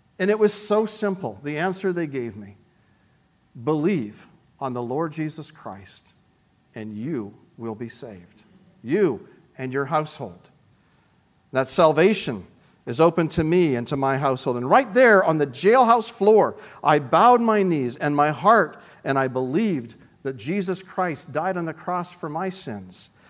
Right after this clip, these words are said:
And he rose again the third day. And, and right there and then in this prison, I knew that my sins were forgiven.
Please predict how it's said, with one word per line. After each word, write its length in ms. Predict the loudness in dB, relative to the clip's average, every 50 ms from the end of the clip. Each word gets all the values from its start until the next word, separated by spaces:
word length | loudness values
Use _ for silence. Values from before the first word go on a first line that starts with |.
| _ _ -4
And 120 | -2 2
he 120 | 2 2
rose 340 | 6 6 6 6 6 4 2
again 320 | 2 2 2 4 4 4 2
the 80 | 0
third 320 | 0 0 2 2 2 2 2
day. 280 | 2 2 2 2 -2 -6 -12 -20 -20 -18 -6 -2
And, 280 | 0 2 2 2 2 0 0
and 240 | 2 2 2 4 4
right 240 | 4 4 4 0 -6 -14 -14 -12
there 420 | 0 2 4 6 8 6 6 4
and 220 | 2 0 0 2
then 240 | 2 0 0 2 2
in 100 | 2 2
this 160 | 0 0 -2
prison, 460 | -6 -6 -4 -4 -2 -2 -2 -4 -4 -2
I 200 | 0 2 2 4
knew 560 | 4 2 2 4 4 4 4 2 2 0 -2 -8 -16 -20 -20 -20 -20 -20 -20 _ _
that 160 | 4 4 4
my 240 | 6 4 4 4 4
sins 640 | 2 0 -2 -2 -2 0 0 0 0 -2 -2 -2 0
were 180 | 0 0 0
forgiven. 760 | 0 0 -2 -4 -2 -2 -2 -2 -2 0 0 -2 -2 -4 -10